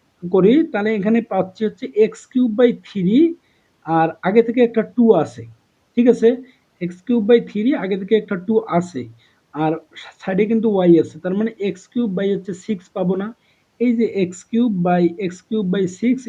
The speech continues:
into হচ্ছে ওয়াই, মাইনাস মাইনাস এ প্লাস বি, এ প্লাস বি ঠিক আছে। এখন একে যদি আবার এখানে কতবার আছে? এখানে হচ্ছে তিনবার। তাহলে আমি তিনবারের মানটা একবার যদি লিখি, তাহলে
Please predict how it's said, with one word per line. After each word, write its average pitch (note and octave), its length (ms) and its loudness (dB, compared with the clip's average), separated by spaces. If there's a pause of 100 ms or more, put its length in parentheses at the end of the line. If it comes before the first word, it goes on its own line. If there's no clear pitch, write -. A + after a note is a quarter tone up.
into F3 240 0
হচ্ছে E3+ 200 0 (100)
ওয়াই, G#2+ 180 -4 (800)
মাইনাস G3 440 2 (140)
মাইনাস F#3 420 0
এ F#3 100 0 (120)
প্লাস G3 200 0 (100)
বি, G#3+ 80 -2 (100)
এ - 100 4
প্লাস F#3 280 -2
বি A3 80 -4 (120)
ঠিক F#3+ 140 -10 (100)
আছে। - 180 -18 (600)
এখন F#3+ 280 2 (360)
একে G3+ 260 -2
যদি B3+ 160 4 (120)
আবার F#3+ 220 0 (360)
এখানে A#3+ 200 8 (100)
কতবার B3 380 6
আছে? A#3+ 140 0 (180)
এখানে G#3+ 240 2
হচ্ছে A3 180 2 (140)
তিনবার। G3+ 400 4 (220)
তাহলে A3 240 4
আমি A#3+ 160 6 (120)
তিনবারের A#3 460 6
মানটা G#3 240 2
একবার G3+ 240 0 (100)
যদি G3+ 140 2 (100)
লিখি, F#3+ 280 0 (460)
তাহলে - 160 0